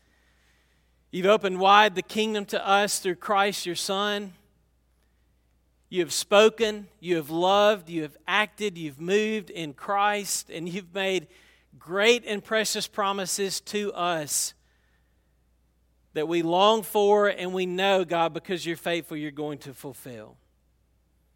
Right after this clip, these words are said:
Help us today through this word to be encouraged in our faith, in our walk, in our service, to go and share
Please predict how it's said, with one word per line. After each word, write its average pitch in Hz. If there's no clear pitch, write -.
Help 180
us 202
today 180
through 175
this 175
word 175
to 170
be 156
encouraged 208
in 147
our 127
faith, -
in 151
our 143
walk, 190
in 170
our 147
service, 202
to 165
go 180
and 180
share 214